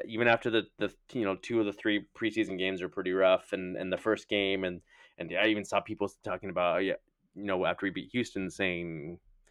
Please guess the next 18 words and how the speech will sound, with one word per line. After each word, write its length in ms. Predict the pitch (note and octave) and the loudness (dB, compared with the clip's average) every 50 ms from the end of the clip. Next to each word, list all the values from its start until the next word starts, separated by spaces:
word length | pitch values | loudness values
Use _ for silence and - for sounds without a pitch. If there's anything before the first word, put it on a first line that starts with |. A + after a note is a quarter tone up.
| _ _ _ _ - - - _ _ - | _ _ _ _ -20 -20 -20 _ _ -6
uh, 360 | - F2 F2 F2+ E2+ D#2+ E2 E2+ | -2 0 2 2 4 2 2 2
"Yeah, 220 | G2+ A2 G#2+ G2+ | 4 6 6 6
but 140 | F#2+ F#2+ D#2+ | 6 4 2
they 240 | - G2+ G2+ G2 F#2 | 2 2 2 4 4
had, 160 | F#2+ G2+ F#2 | 4 2 4
like, 160 | F#2+ F#2+ F2 | 2 0 0
six 320 | - - - A#2+ A2+ - A2 | -2 -2 0 0 0 -2 -4
G 180 | G2 G#2+ A2 | -2 0 2
Leaguers 400 | G#2+ G2+ G2 F2 F2+ F2 F2 F2 | 2 2 2 0 0 -2 -2 -2
on 80 | G2 F#2+ | -2 -2
their 140 | F#2+ F2+ F2 | -2 -2 -4
team." 220 | - - F#2 F2+ | -4 -6 -8 -6
It's 100 | E2+ - | -6 -6
like, 140 | F#2 F#2 - - - | -8 -8 -6 -4 -4
okay, 460 | - - - - F2+ F#2 G2+ A2+ B2 A2+ F2+ - _ - | -4 -2 0 0 2 4 4 4 2 0 -2 -2 _ 2
but, 200 | G#2+ G#2 - _ | 2 2 2 _
<laughs> 60 | - G#2 | -2 0
I 80 | A2+ | 2